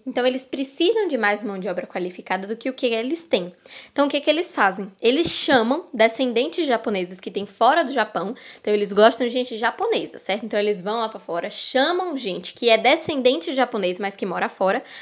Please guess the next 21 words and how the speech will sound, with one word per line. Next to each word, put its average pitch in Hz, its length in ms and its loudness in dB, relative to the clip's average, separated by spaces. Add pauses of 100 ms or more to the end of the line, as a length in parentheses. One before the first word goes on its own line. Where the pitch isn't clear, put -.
(200)
pra 370 200 6
poder 269 260 4
trabalhar 277 480 4
lá 247 160 4
no 247 80 -4
Japão 285 420 0
e 311 100 -4
se 311 120 -10
transformar 294 400 -4
em 247 60 0
mão 254 180 0
de 294 100 0
obra 220 260 4
pra 254 120 -6
poder 226 220 0
movimentar 233 560 0
ainda 220 340 2
mais 220 340 -2
aí 202 160 -2
a 202 80 4
economia 220 640 -2